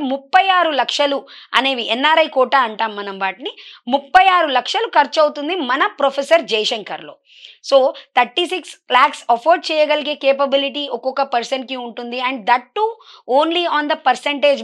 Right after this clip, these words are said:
basis. అంటే ఆ ముప్పై ఆరు, ఆ, లక్షలు మనం పెట్టుకున్నప్పటికీ కూడా only పర్సెంటేజ్ ఉన్న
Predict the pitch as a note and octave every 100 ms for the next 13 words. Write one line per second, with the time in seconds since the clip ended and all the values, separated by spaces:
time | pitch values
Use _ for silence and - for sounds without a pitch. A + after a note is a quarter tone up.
0 | G#3+ G3 G3 - A3 C#4 C4 A#3+ A#3 -
1 | D#4 D#4 D#4 D4+ D4+ C#4+ - - - -
2 | A3+ A#3 - - F4+ E4 D4+ C#4+ B3+ -
3 | D#4 D4+ C#4+ C#4+ A3+ B3+ A3+ A#3+ E4+ -
4 | C4 E4+ G#4 - C4 B3+ D4+ D4 D4 C4+
5 | C#4